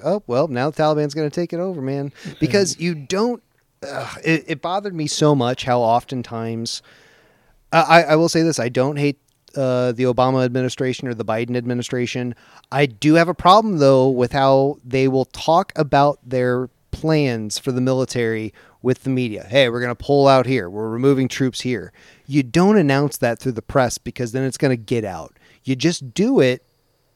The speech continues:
Speaker 1: and you don't leak it. You just have to then say, "All right, hey, if we're gonna pull out, we can't do that," because then strategically, the Taliban goes, "Hold up.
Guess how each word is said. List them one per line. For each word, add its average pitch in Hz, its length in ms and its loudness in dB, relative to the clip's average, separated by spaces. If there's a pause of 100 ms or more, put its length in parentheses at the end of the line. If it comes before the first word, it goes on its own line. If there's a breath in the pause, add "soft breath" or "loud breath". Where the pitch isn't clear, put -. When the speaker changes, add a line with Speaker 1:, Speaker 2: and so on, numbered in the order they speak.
(100)
Speaker 1:
and 156 140 2
you 147 60 0
don't 151 320 4
leak 139 340 0
it. - 160 -12 (360)
You 131 140 -8
just 165 200 -4
have 175 180 0
to 160 80 -10
then 151 160 -2
say, 127 320 2
"All 120 120 -2
right, 131 220 0
hey, 117 140 -6
if 104 120 -10
we're 113 80 -4
gonna 160 120 0
pull 147 200 2
out, 123 240 2 (160)
we 123 120 -8
can't 170 240 -2
do 160 100 6
that," 113 120 -2
because 127 220 -6
then 127 140 -2
strategically, 117 1000 -2 (460 soft breath)
the 135 100 2
Taliban 165 440 6
goes, 120 340 0 (420)
"Hold 98 260 -8
up. 202 200 -4